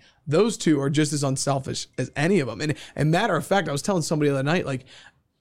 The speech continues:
I think people were asking, "Oh, you've got so much talent. Who's gonna be the one to take the last shot? Or who's gonna be the one that's scoring?" I think it was more like,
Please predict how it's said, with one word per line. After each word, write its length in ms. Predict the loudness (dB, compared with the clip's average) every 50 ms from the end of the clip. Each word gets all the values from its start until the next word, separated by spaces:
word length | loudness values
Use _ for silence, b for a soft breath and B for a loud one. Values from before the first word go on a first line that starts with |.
| _ _ _
I 120 | -4 0
think 180 | 2 0 2 4
people 160 | 4 4 4
were 140 | 4 4 4
asking, 360 | 2 2 0 0 -2 -2 -2
"Oh, 100 | 2 2
you've 120 | 2 2 2
got 140 | 0 -4 -4
so 240 | -2 0 2 2
much 220 | 2 0 -2 -4 -4
talent. 340 | -2 0 0 0 0 0 2
Who's 160 | 2 2 2
gonna 160 | 2 2 4
be 80 | 4 4
the 80 | 4
one 240 | 2 0 0 -2 -2
to 100 | -2 -2
take 180 | -2 -2 0 0
the 60 | 0
last 220 | 0 0 0 0
shot? 320 | 0 0 0 2 2 0 0
Or 100 | -2 -6 B B B B B
who's 180 | 2 2 2
gonna 80 | 2 2 4
be 20 | 4
the 40 | 4
one 80 | 2
that's 120 | 0 -2 -2
scoring?" 360 | 0 2 4 4 4 0 -2 B B B B
I 160 | -2 2 4
think 180 | 4 4 6
it 40 | 6 4
was 180 | 4 4 4
more 220 | 4 4 4 4 4
like, 260 | 2 2 0 -2